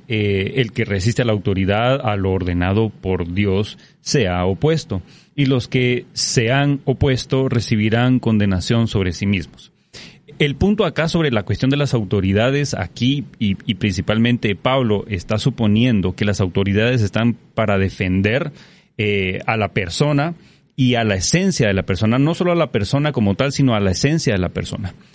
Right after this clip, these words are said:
Pero ¿qué pasa cuando nuestras leyes, eh, empiezan a imponer cuestiones, eh, o empiezan a imponer gustos como derechos, por ejemplo?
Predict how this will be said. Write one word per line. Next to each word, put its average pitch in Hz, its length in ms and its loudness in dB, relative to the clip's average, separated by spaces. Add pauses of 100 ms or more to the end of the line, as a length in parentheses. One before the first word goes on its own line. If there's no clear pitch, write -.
(200)
Pero 127 180 2
¿qué 165 100 0
pasa 175 400 0
cuando 110 960 2
nuestras 113 960 2
leyes, 117 720 2 (440)
eh, 101 320 0
empiezan 143 680 0
a 127 80 2
imponer 113 720 2
cuestiones, 113 960 0
eh, 107 80 0
o 104 160 2
empiezan 127 480 0
a 120 60 2
imponer 107 600 2
gustos 110 760 0
como 92 400 0
derechos, 113 460 0
por 92 180 -4
ejemplo? - 380 -2